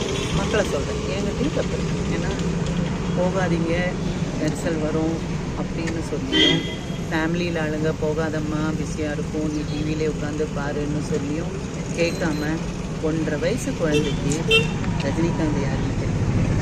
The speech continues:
கமலஹாசன் யாருன்னு தெரியும், விஜய் யாருன்னு தெரியும், விஜய் யாருன்னு தெரியுமா, தனுஷ் யாருன்னு தெரியுமா, ஒண்ணும் தெரியாது. அவங்கள கூட்டிட்டு வந்தது என்னோட தப்பு. நான் அந்த குழந்தைங்களுக்கு போயிருக்க கூடாது அப்படின்னு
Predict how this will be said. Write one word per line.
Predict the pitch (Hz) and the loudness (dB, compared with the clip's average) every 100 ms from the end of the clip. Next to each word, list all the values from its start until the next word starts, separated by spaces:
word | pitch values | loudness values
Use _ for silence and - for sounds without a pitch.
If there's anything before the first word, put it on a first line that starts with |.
| - - | 4 4
கமலஹாசன் | - - - 170 175 185 | 4 2 2 2 2 2
யாருன்னு | 170 151 139 160 | 2 2 0 0
தெரியும், | 202 - - - - - - 135 | -2 -2 -2 -2 -2 -2 -2 0
விஜய் | 131 170 | 2 2
யாருன்னு | 190 170 156 151 - | 2 2 2 0 0
தெரியும், | - - - - - | -2 0 0 0 0
விஜய் | - 427 190 | 0 2 2
யாருன்னு | 160 156 - - | 2 2 0 0
தெரியுமா, | - - - - - | 0 0 0 0 0
தனுஷ் | 143 165 208 | 0 2 4
யாருன்னு | 180 156 - - | 4 4 4 4
தெரியுமா, | - - - - - - - - - | 4 2 2 2 2 2 6 8 8
ஒண்ணும் | 175 175 160 - 269 | 8 8 6 4 6
தெரியாது. | 214 - - - - - | 6 4 2 0 0 4
அவங்கள | - - - | 6 8 10
கூட்டிட்டு | - - - - - - | 10 8 8 8 6 6
வந்தது | - - - - | 6 6 6 6
என்னோட | - - | 6 10
தப்பு. | - - - - - - - - - - - - | 12 12 12 12 12 12 12 12 12 12 12 10
நான் | - - - - | 8 6 6 6
அந்த | - - | 4 4
குழந்தைங்களுக்கு | - - - - - - - - - | 6 6 8 8 8 6 6 4 2
போயிருக்க | 523 269 - | 2 4 4
கூடாது | 214 - - - - - - | 4 4 2 2 2 0 0
அப்படின்னு | - - - | 0 0 2